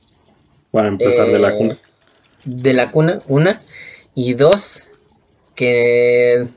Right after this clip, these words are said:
Speaker 2: de la cama, güey, porque obviamente la cuna estaba arriba de la cama. Ellos estaban en la cama. Entonces, este, me caigo y creo que caía en la orilla, en una orilla de la cama.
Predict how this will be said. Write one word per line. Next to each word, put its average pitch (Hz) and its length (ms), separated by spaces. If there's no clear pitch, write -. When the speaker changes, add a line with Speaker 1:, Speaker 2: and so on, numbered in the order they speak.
Speaker 2:
de 131 100
la 123 160
cama, 185 240
güey, 127 160
porque 117 280
obviamente 117 580
la - 180
cuna 143 260
estaba - 440
arriba 113 320
de 101 80
la 104 140
cama. 135 260
Ellos 139 320
estaban 113 460
en 131 340
la 107 140
cama. 147 360
Entonces, 139 840
este, 123 720
me 123 360
caigo 151 480
y 131 120
creo 131 200
que - 100
caía 131 680
en 131 260
la 120 100
orilla, 127 580
en 127 160
una 143 140
orilla 139 260
de 123 100
la 110 140
cama. 127 340